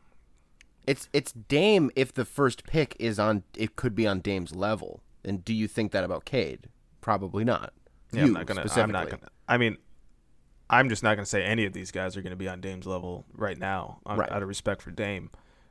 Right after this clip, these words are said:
Speaker 1: Right.
Speaker 2: Um, it's a good question. Like, if the Celtics said, "I'll give you Jason Tatum for number one," I would do that.
Speaker 1: Yeah.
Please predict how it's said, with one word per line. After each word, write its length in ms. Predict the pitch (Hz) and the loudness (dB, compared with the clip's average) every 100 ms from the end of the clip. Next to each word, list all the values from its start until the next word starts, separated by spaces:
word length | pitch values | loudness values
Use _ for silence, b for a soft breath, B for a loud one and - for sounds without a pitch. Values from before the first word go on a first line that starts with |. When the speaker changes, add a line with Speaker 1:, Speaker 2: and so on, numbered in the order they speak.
| - | -6
Speaker 1:
Right. 140 | 104 101 98 | -2 0 0
Speaker 2:
Um, 160 | 92 85 _ _ _ _ _ _ _ _ _ _ _ _ - - - - - - - _ _ - _ - _ _ b b b b b | -4 -10 _ _ _ _ _ _ _ _ _ _ _ _ -20 -20 -20 -20 -20 -20 -20 _ _ -20 _ -20 _ _ b b b b b
it's 100 | 196 | -2
a 80 | |
good 200 | 170 151 | 0 0
question. 500 | - - - - 139 | 0 2 4 4 2
Like, 420 | 131 120 117 - - - - - - | 2 0 0 -8 -20 -20 -20 -20 -10
if 200 | 110 - | -10 -4
the 160 | 113 104 | -2 -2
Celtics 800 | - 123 127 127 - - - - _ - - - - - - | 2 2 4 0 -4 -12 -14 -18 _ -20 -20 -20 -20 -20 -18
said, 280 | - 113 110 | -4 -2 2
"I'll 140 | 110 | 0
give 200 | 110 113 | 0 -2
you 100 | 110 | -2
Jason 360 | 101 110 107 107 | -2 -2 -2 -4
Tatum 320 | 104 120 123 | -2 -2 -2
for 140 | - | -4
number 220 | 107 107 107 | -4 -2 -2
one," 140 | 110 | 0
I 80 | 104 | 0
would 140 | 107 | 0
do 140 | 104 104 | 0 0
that. 280 | 104 117 - - _ _ - | 2 0 -4 -20 _ _ -12
Speaker 1:
Yeah. 380 | 101 160 123 | -2 0 0